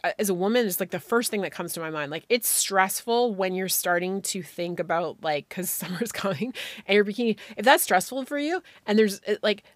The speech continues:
unfollow the content that you were consuming that keeps on popping up on your page, or put some restrictions in place. You stop watching,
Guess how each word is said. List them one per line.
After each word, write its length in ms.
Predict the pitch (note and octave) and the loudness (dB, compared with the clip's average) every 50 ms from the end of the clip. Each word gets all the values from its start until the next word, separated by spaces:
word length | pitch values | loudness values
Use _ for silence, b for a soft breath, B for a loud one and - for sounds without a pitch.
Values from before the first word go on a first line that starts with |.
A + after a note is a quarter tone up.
| b _ - | b _ 6
unfollow 760 | A3+ B3 C#4 D4+ E4 F4 F4 - - C#4 C#4+ D#4+ D#4 C4 A#3 G#3+ | 8 10 10 10 8 6 4 4 6 8 10 10 10 8 8 6
the 100 | A3+ G#3+ | 2 -2
content 680 | - - C4 C4+ E4 F4+ - - G3 F#3+ F#3+ F#3+ F#3 | 0 2 4 4 4 4 4 4 4 4 4 0 -2
that 120 | A3+ G#3+ - | -4 -4 -2
you 120 | A3 A#3+ | 0 0
were 120 | C4 B3+ | 0 0
consuming 520 | G#3+ - A3+ G3+ - - C#4+ D#4 C#4+ C4 A3 | 0 0 -2 -2 0 0 0 0 2 0 0
that 100 | F#3+ F3 | 0 -2
keeps 240 | - A#3 A3+ G#3 A3+ | -2 -4 -2 -2 -2
on 140 | G3+ G3 | -4 -4
popping 380 | F3+ - - A3 G#3+ G#3+ A3+ G#3+ | -4 0 4 4 4 4 4 0
up 160 | G#3+ G#3+ G#3 | 0 0 -2
on 60 | G#3 | -2
your 140 | F#3+ F#3 F3 | -4 -4 -4
page, 400 | F3 - - D4+ D#4 C4+ A3 G3+ - | -4 -2 0 0 0 0 -2 -4 -4
or 140 | - G3+ G3 | -2 -2 -2
put 220 | G3+ - C4+ A#3+ | -2 -4 -6 -4
some 120 | - B3+ G#3 | -2 -2 -2
restrictions 600 | F3+ F3 - - - G#3+ G#3+ - G#3 F#3 F3+ E3+ | -2 -4 -4 -2 -2 -2 0 0 -2 -4 -6 -8
in 100 | E3 - | -10 -8
place. 260 | - D#3+ D#3+ - - | -8 -8 -8 -8 -8
You 60 | G3 | -8
stop 320 | G3+ - A3 G3+ G3 F3+ | -4 2 4 4 4 4
watching, 480 | F#3 F3+ F#3+ G#3+ - - F#3 D#3+ D#3+ D#3 | 4 2 2 2 2 -2 -4 -4 -8 -10